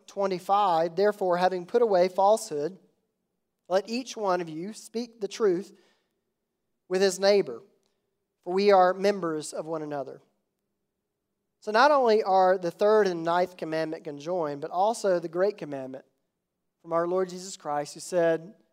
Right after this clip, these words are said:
"You shall love the Lord your God with all your heart,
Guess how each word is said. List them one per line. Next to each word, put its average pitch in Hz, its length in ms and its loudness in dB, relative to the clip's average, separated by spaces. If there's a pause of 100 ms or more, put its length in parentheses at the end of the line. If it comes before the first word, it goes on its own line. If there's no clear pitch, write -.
(880)
"You 190 100 -8
shall 190 260 4
love 202 340 4
the 185 60 -6
Lord 202 240 0
your 202 80 -6
God 175 320 0
with 156 120 -8
all 185 180 2
your 190 120 -4
heart, 165 440 -4